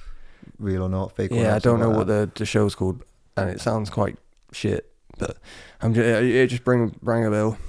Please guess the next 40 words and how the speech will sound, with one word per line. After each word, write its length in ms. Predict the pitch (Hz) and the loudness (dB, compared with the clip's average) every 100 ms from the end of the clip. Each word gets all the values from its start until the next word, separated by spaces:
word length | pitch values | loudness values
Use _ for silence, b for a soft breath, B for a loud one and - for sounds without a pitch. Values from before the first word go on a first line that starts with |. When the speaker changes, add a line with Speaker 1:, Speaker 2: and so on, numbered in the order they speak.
| B B - | B B -16
Speaker 1:
It's 140 | - 110 | -10 -6
weird, 220 | 120 120 | -2 -2
isn't 100 | 117 | 0
it? 40 | |
All, 180 | 104 104 - | 0 -2 -8
uh, 40 | |
ke-, 280 | - - - | -14 -14 -8
you 100 | 113 | -4
know, 160 | 95 92 _ - | -4 -6 _ -8
whatever 300 | 104 98 90 | -4 -4 -4
it's 80 | 90 | -8
called, 200 | 92 - | -10 -8
Keeping 240 | 101 98 | -8 -6
Up 80 | 90 | -6
with 120 | 92 | -6
the 60 | - | -4
Kardashians. 760 | 90 90 98 - 87 80 - _ B B B - | -4 -2 -4 -6 -10 -10 -14 _ B B B -12
These 280 | 107 104 95 | -4 -4 -4
h-, 80 | 113 - _ | -10 -12 _
hyper 360 | 104 101 107 101 | -8 -4 -2 -2
realities, 520 | 98 98 104 95 85 | -2 0 0 0 -4
again, 220 | 90 98 | -4 -4
it's 100 | 90 101 | -2 -2
all 80 | 131 | -2
Speaker 2:
Yeah, 60 | |
but 80 | 117 139 | 0 4
Speaker 1:
scripted. 40 | |
Speaker 2:
who 120 | 165 | 4
wants 180 | 180 - | 4 0
to 100 | 160 | -6
keep 260 | - 160 160 | -6 -4 -2
up 180 | 160 | -4
with 100 | - | -6
the 60 | - | -10
fucking 320 | - - 139 | -10 -6 -4
Kardashians? 800 | 135 135 131 143 - 101 64 - _ - | -2 -2 -2 -4 -6 -10 -12 -18 _ -10
Speaker 1:
Lots 240 | 95 - | -8 -8
of 60 | - | -12
people, 240 | 85 - | -14 -12
apparently. 480 | - 71 90 - | -12 -10 -10 -12